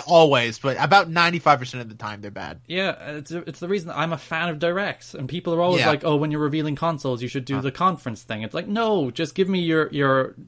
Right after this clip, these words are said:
Speaker 2: ninety-minute condensed this is what we have, this is what it does. In and out. None of this
Speaker 1: Yep.
Speaker 2: standing on a stage talking about nothing.
Speaker 1: Yeah, I think a,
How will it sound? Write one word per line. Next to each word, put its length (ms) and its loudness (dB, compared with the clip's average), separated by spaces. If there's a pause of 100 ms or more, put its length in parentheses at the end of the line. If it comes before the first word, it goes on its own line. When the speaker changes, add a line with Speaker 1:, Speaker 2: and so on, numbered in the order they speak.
(100)
Speaker 2:
ninety-minute 840 -2 (260)
condensed 720 -2 (220)
this 180 2
is 80 -2
what 140 2
we 120 0
have, 260 0
this 140 -2
is 100 -4
what 120 0
it 100 -6
does. 380 -2 (420)
In 140 0
and 120 0
out. 320 -4 (160)
None 160 0
of 80 2
this 140 -2
Speaker 1:
Yep. 100 -4
Speaker 2:
standing 440 -4
on 80 -4
a 40 -4
stage 520 -4
talking 320 -2
about 200 -4
nothing. 340 -8 (540)
Speaker 1:
Yeah, 160 -10
I 120 4
think 200 2
a, 240 4